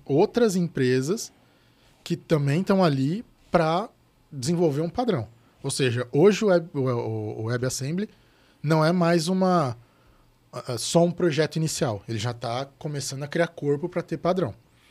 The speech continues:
Mas voltando aqui à definição, o que que é o WebAssembly? É você poder executar códigos criados, na verdade, aplicações criadas em outras linguagens dentro do browser. Dentro do browser, entre aspas, porque você tem um sandbox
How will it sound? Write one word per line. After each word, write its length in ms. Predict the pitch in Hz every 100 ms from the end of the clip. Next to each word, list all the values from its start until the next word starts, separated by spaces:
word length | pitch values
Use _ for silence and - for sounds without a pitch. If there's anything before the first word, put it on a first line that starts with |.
| - - - - - -
Mas 400 | 131 139 156 -
voltando 540 | 123 151 147 156 160
aqui 160 | 165 170
à 80 | 160
definição, 580 | 165 - 165 - 120
o 40 | 110
que 120 | 175
que 160 | - 175
é 40 |
o 100 | 165
WebAssembly? 600 | 165 160 156 - 101 104 -
É 60 |
você 240 | 123 - 143
poder 260 | 175 147
executar 520 | 139 139 - - 117 -
códigos 840 | 165 151 156 180 185 254 - - - _ _ _
criados, 520 | - 160 139 123 120 127
na 80 |
verdade, 260 | 139 151 156
aplicações 760 | 135 175 185 175 - 123 104 - _ _ _
criadas 400 | - 151 127 127
em 80 | 135
outras 320 | 160 214 247
linguagens 720 | 214 196 147 151 160 196 - - - _ _ _
dentro 440 | 127 139 147 170 165
do 100 | 175
browser. 400 | 139 98 95 101 _ 135 147 - - 175
Dentro 540 | 156 233 277 277 254
do 100 | 226
browser, 440 | 160 160 190 202 190
entre 260 | 185 202
aspas, 400 | 143 98 - -
porque 160 | - -
você 80 | 117
tem 140 | 123
um 40 |
sandbox 720 | 120 143 180 151 139 180 -